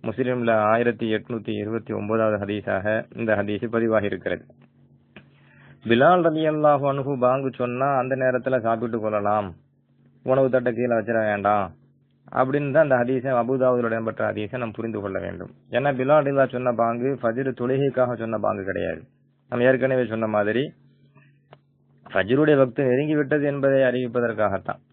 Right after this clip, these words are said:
இது மிக தெளிவாகவே புகாரியில ஒரு ஹதீஸ் பதிவாகி இருக்கிறது. அப்துல்லா இப்னு மஸ்ஊத் ரலியல்லாஹு அன்ஹு சொல்கிறார்கள், நபி ஸல்லல்லாஹு அலைஹி வஸல்லம் சொன்னதாக,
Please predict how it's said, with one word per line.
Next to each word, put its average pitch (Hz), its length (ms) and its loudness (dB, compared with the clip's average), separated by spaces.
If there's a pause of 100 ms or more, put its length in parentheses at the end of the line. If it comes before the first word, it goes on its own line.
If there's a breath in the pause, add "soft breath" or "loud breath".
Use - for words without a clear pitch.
(120)
இது 131 200 -2
மிக 131 200 -4
தெளிவாகவே 147 600 2
புகாரியில 131 840 0
ஒரு 117 140 -4
ஹதீஸ் 117 380 -4
பதிவாகி 113 360 0
இருக்கிறது. 107 520 -4
அப்துல்லா 117 320 -2
இப்னு 107 340 -6
மஸ்ஊத் 127 320 -6
ரலியல்லாஹு 110 520 0
அன்ஹு 107 140 -4
சொல்கிறார்கள், 101 640 -4
நபி 110 280 -6
ஸல்லல்லாஹு 104 320 -2
அலைஹி 101 120 -4
வஸல்லம் 101 140 -8
சொன்னதாக, 95 560 -4